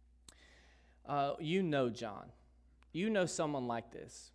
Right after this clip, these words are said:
Jesus had twelve disciples. It's really his closest friends, the people that were following him that would carry on his mission once he ascended into heaven. Of those twelve closest friends, Jesus had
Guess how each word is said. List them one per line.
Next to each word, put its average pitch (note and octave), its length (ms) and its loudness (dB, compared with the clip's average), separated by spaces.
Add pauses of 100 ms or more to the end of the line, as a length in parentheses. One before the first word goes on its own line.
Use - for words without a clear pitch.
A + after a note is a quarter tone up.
(160)
Jesus A3+ 320 0
had - 180 4
twelve G3 440 8
disciples. F#3 800 2 (100)
It's D#3 220 -8
really A3 180 10
his G3+ 160 6
closest G#3 480 0
friends, D#3+ 260 0
the F#3 60 0
people A3 260 0
that G3+ 140 6
were F#3 80 2
following F3+ 460 4
him F3 160 0
that E3 140 2
would D#3 120 -6
carry G#3 240 4
on F#3+ 200 4
his F3 200 -2
mission C#3 520 -4 (420)
once C#3+ 220 -8
he D3 80 -4
ascended B2+ 420 -4
into A#2 220 -6
heaven. B2 320 -4 (560)
Of A3+ 200 12
those B3 240 12
twelve A#3 400 10
closest A3 400 -2
friends, E3 360 0
Jesus G#3+ 420 -2
had F3 300 2